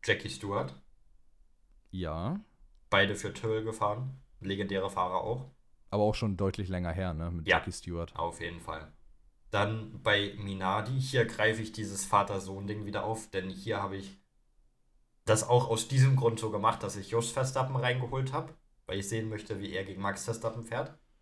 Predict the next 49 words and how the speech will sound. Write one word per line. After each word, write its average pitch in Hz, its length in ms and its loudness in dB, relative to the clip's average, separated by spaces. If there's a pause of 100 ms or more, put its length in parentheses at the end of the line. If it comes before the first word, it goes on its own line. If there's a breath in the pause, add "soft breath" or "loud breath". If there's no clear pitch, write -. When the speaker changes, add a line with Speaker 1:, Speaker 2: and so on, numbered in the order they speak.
(680)
Speaker 1:
N-, 123 320 6
nur 127 160 10
Speaker 2:
Ja. - 60 10
Speaker 1:
der, 120 100 8 (120)
das 117 160 2
ist - 80 -4
der 110 80 4
einzige 113 300 4
Grund, 113 260 2
warum 98 220 0
der 98 100 2
hier 98 200 -4
ist. 85 100 -10
Ich 101 140 -6
mag 120 220 6
ihn 123 100 0
eigentlich 107 320 -4
nicht, 110 220 -4
aber 87 220 -6
nur 107 240 -6
deswegen 98 320 -8
ist - 160 -10
er 98 60 -10
hier - 160 -8
Speaker 2:
Er 117 60 2
Speaker 1:
drin. 120 100 4
Speaker 2:
ist 127 100 2
auch 104 100 2
ein 117 80 0
absoluter 104 480 -2
Wichser, 117 360 -2
Speaker 1:
Ja, 98 120 6
Speaker 2:
davon 98 240 -2
mal 98 100 0
Speaker 1:
ich - 160 -4
mag 98 80 2
Speaker 2:
abgesehen. 110 220 0
Speaker 1:
ihn - 40 -6
überhaupt 87 220 -6
Speaker 2:
Menschlich 104 280 -2
Speaker 1:
nicht, 104 80 0
aber 92 100 0
Speaker 2:
ist 92 120 -4
er 107 80 -2
ein 95 40 -4
richtiger 101 340 -2
Hurensohn. 113 400 0 (380 soft breath)
Speaker 1:
Aber 104 240 4 (360)
ich, - 460 -6